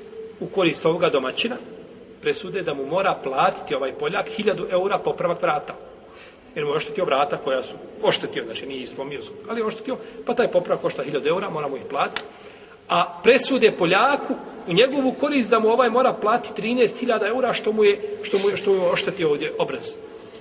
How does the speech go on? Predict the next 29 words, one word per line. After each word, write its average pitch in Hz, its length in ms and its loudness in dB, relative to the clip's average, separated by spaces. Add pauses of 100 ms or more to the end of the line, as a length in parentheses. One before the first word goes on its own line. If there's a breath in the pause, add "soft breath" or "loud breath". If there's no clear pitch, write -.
(200)
Tu 185 100 2
mu 160 100 4
je 143 60 4
ranu 151 220 6
jednu 120 180 -4
napravio 170 440 0 (1080)
i 175 240 2 (280)
on 170 100 0
je 143 60 -2
to 147 100 -2
morao 139 240 0
liječiti 135 440 -2
nakon - 280 -8
toga. 165 240 -2 (800)
Ovaj, 135 240 -8 (200)
i 202 160 -6 (140)
trinaest 175 320 -2
hiljada 160 220 2
eura 165 120 4
ovaj 151 200 0
njemu 139 160 -2
mora 123 260 -6
platiti. - 340 -14 (380)
To 262 200 4
je 190 160 0
primjer 247 440 6 (1200)
jednog 151 340 2
demokratskog 160 600 0
zakona. - 280 -12